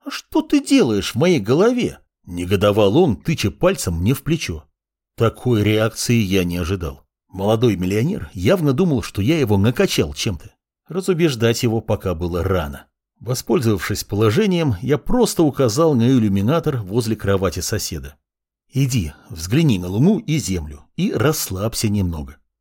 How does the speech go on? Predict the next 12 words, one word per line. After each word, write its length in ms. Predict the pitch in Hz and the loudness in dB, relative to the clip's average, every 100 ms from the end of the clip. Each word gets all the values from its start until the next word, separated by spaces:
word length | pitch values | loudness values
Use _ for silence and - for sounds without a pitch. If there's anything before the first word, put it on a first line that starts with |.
| _ _ | _ _
Мне 200 | 104 107 | -10 -8
хотелось 520 | - 110 - 131 117 | -4 -4 0 2 2
как-то 400 | - - 175 - | -2 0 0 2
его 240 | 123 113 127 | 2 4 4
отвлечь, 480 | 110 - 214 180 - | 2 0 -2 -2 -8
чтобы 260 | - 160 151 | -6 -4 0
переодеться, 720 | 151 175 202 123 95 - 76 | 2 2 2 0 -2 -4 -8
на 140 | 87 90 | -6 -6
случай, 340 | - 123 98 | -4 -4 -4
если 180 | - 101 | -4 -4
кто-то 260 | - - | -4 -2
зайдет. 520 | 90 107 139 87 71 | 2 2 2 0 -6